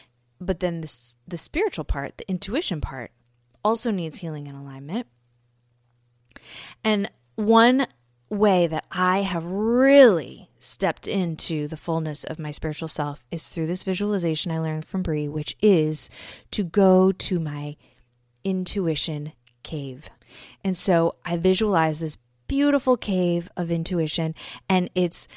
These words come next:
got these rich red colors. I really love the colors in Arizona, you know, but I've got a client who's got this beautiful intuition cave that's, like,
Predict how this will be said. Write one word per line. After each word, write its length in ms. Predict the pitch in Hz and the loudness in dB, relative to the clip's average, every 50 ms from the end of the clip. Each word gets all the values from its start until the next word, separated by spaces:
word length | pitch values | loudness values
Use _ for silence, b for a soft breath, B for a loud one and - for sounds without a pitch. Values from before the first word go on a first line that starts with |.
| B B _ - | B B _ -2
got 200 | - 202 - - | -2 -2 -2 -2
these 280 | - 190 185 175 170 175 | -4 -4 -2 -2 -2 -4
rich 400 | 180 175 196 240 240 240 - - | -6 2 4 6 6 6 2 -2
red 300 | 196 202 208 196 180 175 | 2 4 4 4 4 0
colors. 460 | - 196 190 180 180 175 170 170 - - | 0 0 2 4 4 2 2 0 -2 -6
I 80 | - 170 | -6 -6
really 300 | 175 175 170 170 160 151 | -4 -2 -2 -2 -2 -2
love 200 | 147 147 139 143 | -4 -6 -8 -8
the 80 | 151 147 | -10 -10
colors 360 | - - 156 147 147 151 160 | -10 -8 -8 -8 -8 -8 -8
in 80 | 156 | -8
Arizona, 460 | 151 147 147 147 147 160 151 151 151 151 | -6 -6 -6 -6 -6 -6 -6 -6 -6 -8
you 140 | 151 151 | -8 -6
know, 180 | 156 160 165 185 | -4 -4 -4 -2
but 220 | 180 190 156 - - _ _ _ _ _ _ _ _ _ - - _ _ _ _ _ _ _ _ _ _ _ _ _ _ _ _ _ | 0 -2 -2 -2 -4 _ _ _ _ _ _ _ _ _ -12 -12 _ _ _ _ _ _ _ _ _ _ _ _ _ _ _ _ _
I've 240 | 175 180 185 175 175 | -6 -6 -6 -4 0
got 220 | - 165 156 156 | 2 2 4 2
a 40 | 156 | 0
client 400 | - - - 170 170 170 165 - | -2 -6 -6 -6 -4 -4 -4 -6
who's 160 | 175 165 - | -6 -8 -8
got 200 | - 156 - - | -8 -10 -10 -8
this 180 | - 165 156 160 | -8 -8 -8 -8
beautiful 500 | 165 - 185 190 185 180 170 - 180 180 | -8 -4 -4 -2 -2 -2 0 0 0 0
intuition 500 | 175 175 165 - 180 175 160 - 190 180 | 0 -2 -4 -4 -4 -4 -2 -2 -4 -4
cave 300 | - 185 185 185 190 180 | -4 -2 0 0 0 0
that's, 200 | 180 165 - - | -2 -2 -2 0
like, 260 | 170 165 165 - - | -2 -2 -2 -4 -8